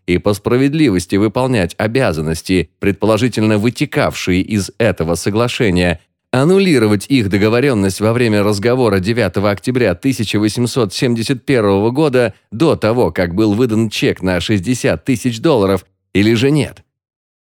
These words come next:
Мог ли мистер Фрэнк Каупервуд, знавший, что он более не является посредником в делах города и городского казначея,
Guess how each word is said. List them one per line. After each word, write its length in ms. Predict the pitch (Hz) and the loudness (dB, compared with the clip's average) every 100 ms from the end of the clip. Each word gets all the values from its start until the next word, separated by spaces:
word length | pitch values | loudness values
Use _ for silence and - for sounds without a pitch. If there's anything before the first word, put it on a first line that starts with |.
| _ | _
Мог 400 | 80 107 113 87 | 0 2 2 -2
ли 260 | 78 73 65 _ | -6 -6 -10 _
мистер 460 | - 104 98 - 90 | 0 0 0 0 -4
Фрэнк 480 | - 98 107 90 - | -2 -2 0 -2 -6
Каупервуд, 760 | - 117 98 85 90 87 87 - _ _ | -4 0 0 0 -2 0 -4 -6 _ _
знавший, 540 | 90 90 117 104 - 95 | -4 -2 0 -2 -2 -4
что 220 | - 110 | -2 0
он 160 | 107 104 | 0 2
более 280 | 113 113 | 2 2
не 200 | 117 127 | 2 2
является 480 | 135 139 104 82 92 | 0 0 -2 -2 -4
посредником 720 | 98 107 117 107 95 92 98 | -4 -2 -2 0 -2 -2 -2
в 80 | 90 | -2
делах 400 | 98 120 95 - | -2 0 -2 -4
города 600 | 90 131 131 87 82 78 _ - | -4 -2 0 0 -2 -4 _ -4
и 120 | 92 | -2
городского 580 | 95 - - 110 85 82 | 0 0 0 0 0 -2
казначея, 800 | 98 85 107 - 151 104 67 | -2 -2 -2 0 0 0 -4